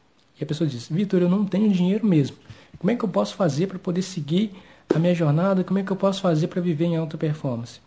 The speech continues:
Eu não tenho dinheiro mesmo, de verdade." Tá bom, ok. A possibilidade que eu dou pra essa pessoa é,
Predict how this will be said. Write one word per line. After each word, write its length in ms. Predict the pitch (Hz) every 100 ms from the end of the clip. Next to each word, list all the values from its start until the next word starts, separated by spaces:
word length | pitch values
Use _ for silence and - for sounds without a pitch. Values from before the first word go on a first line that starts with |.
| - _ _ _ -
Eu 100 | 143
não 280 | 131 165
tenho 260 | 226 185 180
dinheiro 360 | 180 170 151 202
mesmo, 360 | 196 160 127
de 80 | 123
verdade." 500 | 175 208 165 123 - _ _ -
Tá 80 | 185
bom, 260 | 156 117 - _ _ _ -
ok. 340 | 151 147 117 - - _ _ _ _ _ _ _ _ _
A 60 | -
possibilidade 680 | - 165 170 160 139 143 -
que 60 |
eu 40 | 135
dou 120 | 131
pra 80 | 139
essa 160 | -
pessoa 480 | - 139 - 139 143
é, 180 | 107